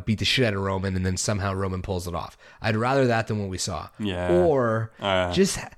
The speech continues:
Speaker 1: have a combination of different people pinning different people. Make Braun Strowman eliminate three of them. He doesn't have to eliminate five of them.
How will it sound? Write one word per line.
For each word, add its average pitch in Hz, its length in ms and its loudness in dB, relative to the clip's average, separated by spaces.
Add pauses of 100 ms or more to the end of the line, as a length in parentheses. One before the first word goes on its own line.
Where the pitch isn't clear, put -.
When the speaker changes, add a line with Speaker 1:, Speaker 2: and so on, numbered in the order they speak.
(200)
Speaker 1:
have 180 300 4
a 175 40 8
combination 127 680 6
of 98 80 4
different 117 320 4
people 120 240 6
pinning 117 280 2
different 107 300 2
people. 107 460 -2 (560)
Make 143 200 8
Braun 143 200 6
Strowman 123 340 8
eliminate 113 460 4
three 107 460 0
of 113 80 4
them. 110 320 -2 (220)
He 160 100 2
doesn't 170 120 6
have 143 100 2
to 135 40 2
eliminate 110 380 0
five 101 420 -6
of 110 60 -4
them. 110 280 -6